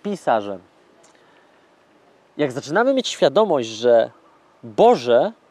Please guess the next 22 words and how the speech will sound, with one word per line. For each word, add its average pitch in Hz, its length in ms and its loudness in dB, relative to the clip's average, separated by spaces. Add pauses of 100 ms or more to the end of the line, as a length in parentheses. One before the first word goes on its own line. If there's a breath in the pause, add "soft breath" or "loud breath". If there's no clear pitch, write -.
(320)
ja 131 140 2
mogę 196 240 0
nabyć 180 220 -2
dowolną, 202 580 -2 (200)
y, 170 40 -12
umiejętność, 156 1120 -6 (760 soft breath)
jak 131 160 -4
ja 226 80 2
zapanuję 208 440 -2
nad 196 140 -2
swoją 190 180 -6
etyką 180 300 -6
pracy, 156 580 -4 (440 soft breath)
nad 135 120 -6
swoimi 208 300 -8
emocjami, 156 800 -6 (580)
ja 135 120 0
jestem 190 260 -4
w - 40 -16
stanie 143 680 -8
być 120 460 -6 (400)
każdym. 120 640 -8